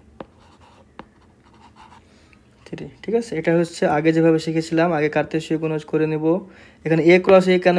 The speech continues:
করলাম? কারণ এখানে বলা আছে যে প্রথম উপাদান আসবে এ থেকে, দ্বিতীয় উপাদান আসবে এ থেকে। But যদি এখানে প্রথম উপাদান এ, দ্বিতীয় উপাদান বি থাকতো, তখন আমরা কিন্তু এ ক্রস বি করতাম, ঠিক আছে? এবার বইয়ে যে নিয়মে করেছে, ঠিক আছে? বইয়ে যে নিয়মে করেছে, এটুক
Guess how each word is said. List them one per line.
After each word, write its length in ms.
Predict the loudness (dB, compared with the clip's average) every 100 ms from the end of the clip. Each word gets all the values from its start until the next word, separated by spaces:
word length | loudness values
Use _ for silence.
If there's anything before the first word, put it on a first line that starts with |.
| 2
করলাম? 220 | 2 2
কারণ 140 | 0 0
এখানে 160 | 0 0 2
বলা 160 | 4 4
আছে 120 | 4 -4
যে 60 | -4
প্রথম 160 | -2 0
উপাদান 200 | 0 0 0
আসবে 160 | 0 2 0
এ 20 | 0
থেকে, 180 | 0 2
দ্বিতীয় 220 | 2 2 0
উপাদান 240 | 0 -2 -4
আসবে 180 | -4 -4 -2 -2
এ 20 | -2
থেকে। 220 | -6 -8 -12 -16 -20 -20 _ _
But 100 | -6 -2
যদি 140 | 0 0
এখানে 180 | 2 0 0
প্রথম 180 | -2 -2 -2
উপাদান 220 | -2 -2 0
এ, 20 | 2 2
দ্বিতীয় 220 | 2 4
উপাদান 200 | 4 2 2
বি 80 | 0 0
থাকতো, 200 | -4 -4 -4
তখন 160 | -4 -4
আমরা 120 | -4 -4
কিন্তু 180 | -6 -6 -4
এ 20 | -4
ক্রস 220 | -4 -6 -4
বি 80 | -4 -2
করতাম, 320 | -4 -6 -12 -14 -12
ঠিক 100 | -10 -10
আছে? 180 | -8 -14 -14 -20 _ -20 _ _ _ _
এবার 140 | -2 0 2
বইয়ে 220 | 4 4 4
যে 60 | 2
নিয়মে 240 | 0 -2 -2
করেছে, 320 | -4 -4 -8 -14 -12
ঠিক 120 | -10 -8
আছে? 120 | -8 -2
বইয়ে 220 | 2 4 4
যে 80 | 2 2
নিয়মে 240 | 0 0 0
করেছে, 220 | 0 0 0
এটুক 160 | 0